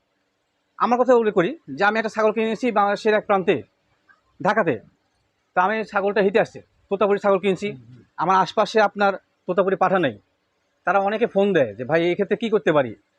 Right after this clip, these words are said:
Speaker 1: তারা ওই হরিয়ানা পাঠার কাছে নিয়ে যায়। তো সেক্ষেত্রে মনে হয় জাতের অবমূল্যায়ন হলো নাকি,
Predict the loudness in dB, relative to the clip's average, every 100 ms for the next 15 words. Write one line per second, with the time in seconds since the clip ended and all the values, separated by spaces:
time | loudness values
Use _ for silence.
0 | _ _ -2 0 2 0 -4 _ _ _
1 | 0 2 2 2 0 0 0 2 2 0
2 | -4 _ _ _ -4 -2 -2 -2 0 0
3 | 0 2 0 2 0 0 -2 -8 _ -8
4 | -2 2 2 2 0 -2